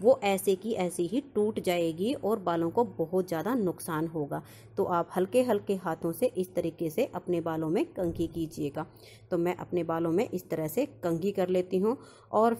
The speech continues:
फिर बालों को सूखने के बाद मैं फिर से इसमें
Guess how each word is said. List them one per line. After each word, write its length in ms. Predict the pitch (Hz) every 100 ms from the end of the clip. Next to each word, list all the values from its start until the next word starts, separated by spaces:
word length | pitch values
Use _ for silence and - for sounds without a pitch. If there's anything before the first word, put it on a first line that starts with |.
| -
फिर 180 | 302 254
बालों 360 | 220 220 226
को 240 | 214 208 277
सूखने 640 | - - - 247 247 294 294
के 160 | 233
बाद 300 | 180 180 196
मैं 160 | 202 196
फिर 240 | - 302
से 160 | 311 277
इसमें 360 | 226 190 196